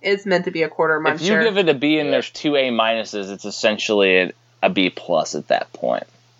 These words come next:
Speaker 1: No, I'd give it a B plus. I don't, I don't think it's, it's not, I'm gonna give it a B plus.
Speaker 2: Okay. So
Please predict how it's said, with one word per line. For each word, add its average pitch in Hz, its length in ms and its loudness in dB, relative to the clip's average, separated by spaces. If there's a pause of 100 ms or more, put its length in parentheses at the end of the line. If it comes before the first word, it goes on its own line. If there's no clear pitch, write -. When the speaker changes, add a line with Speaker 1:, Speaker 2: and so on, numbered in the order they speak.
(340)
Speaker 1:
No, 285 160 -2
I'd 311 220 0
give 392 180 0
it 285 80 2
a 226 40 0
B 190 160 0
plus. 170 280 -2
I - 80 -2
don't, 220 180 0
I 226 80 2
don't 233 200 -2
think 220 140 0
it's, - 340 -8
it's 208 340 -4
not, 226 400 0 (960)
I'm 226 80 -2
gonna 247 140 2
give 226 140 2
it 190 60 4
a 175 40 0
B 165 140 -6
plus. - 460 -10 (120)
Speaker 2:
Okay. 92 400 2 (540)
So - 180 0